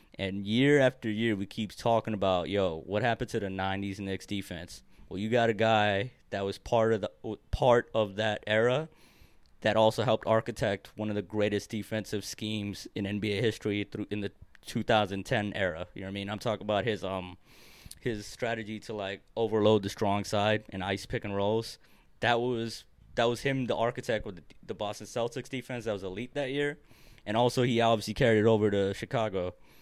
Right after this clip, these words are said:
And he didn't have the personnel for it, obviously, in, in Minnesota because,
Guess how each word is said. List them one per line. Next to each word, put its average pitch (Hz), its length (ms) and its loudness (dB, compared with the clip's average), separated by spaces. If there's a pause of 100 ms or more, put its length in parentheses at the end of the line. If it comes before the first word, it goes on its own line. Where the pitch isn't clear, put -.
(1000)
And 143 100 -2
he 127 80 0
didn't 139 160 6
have 127 80 4
the 131 60 4
personnel 131 440 4
for 113 200 4
it, 107 60 2
obviously, 107 320 4
in, 104 160 -4
in 101 240 -4
Minnesota 110 420 0
because, 107 560 0